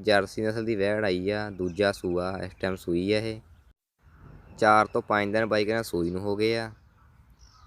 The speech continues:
ਤੇ ਮਗਰ ਇਹਦੇ ਵੱਛੀ ਆ। ਤੇ ਬਾਈ ਕਹਿੰਦਾ ਜਿਹੜਾ ਦੁੱਧ ਹੈ ਥੱਲੇ ਹੁਣ ਤਿਆਰ, ਦਸ ਤੋਂ ਗਿਆਰਾਂ ਲੀਟਰ ਬਾਈ ਕਹਿੰਦਾ ਦੁੱਧ ਤਿਆਰ ਆ।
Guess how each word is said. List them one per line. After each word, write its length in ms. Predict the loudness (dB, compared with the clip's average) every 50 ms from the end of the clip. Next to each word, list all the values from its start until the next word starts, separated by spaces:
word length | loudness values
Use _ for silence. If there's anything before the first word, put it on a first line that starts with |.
| -20 -20 -14 -6 -4
ਤੇ 60 | -2
ਮਗਰ 300 | 0 0 0 2 4 4
ਇਹਦੇ 180 | 4 4 4 2
ਵੱਛੀ 440 | 0 -2 -4 -6 -6 -6 -4 -2 -2
ਆ। 80 | -2 -4 -6 -10 -12 -18 -20 -20 -20 -20 -20 -20 -20 -20 -20 -20 -20 -20 -20 -20 -20 -20 -16 -6 -4
ਤੇ 80 | -2
ਬਾਈ 220 | 2 4 4 4 4
ਕਹਿੰਦਾ 200 | 2 0 0 0
ਜਿਹੜਾ 140 | 0 0 0
ਦੁੱਧ 300 | 0 2 0 2 2 2
ਹੈ 120 | 0 0
ਥੱਲੇ 260 | 0 -2 -2 -2 -2 -2
ਹੁਣ 180 | -2 -4 -6 -6 -2
ਤਿਆਰ, 400 | 0 0 2 2 2 0 0 0 -2 -4 -6 -8 -12 -18 -20 -20 -20 -16 -10
ਦਸ 300 | -2 0 0 0 0 -2 -8 -4
ਤੋਂ 340 | 0 2 2 2 2 0 -4 -10 -16 -16 -12 -10 -8 -6 -2
ਗਿਆਰਾਂ 360 | 2 4 4 4 4 2 0
ਲੀਟਰ 220 | -2 -2 -4 -4
ਬਾਈ 160 | -2 0 0 0
ਕਹਿੰਦਾ 140 | 0 -2 -2
ਦੁੱਧ 220 | 0 0 0 0 -2 -2
ਤਿਆਰ 320 | -2 -2 -2 -2 -2 -2
ਆ। 160 | -2 -2 -4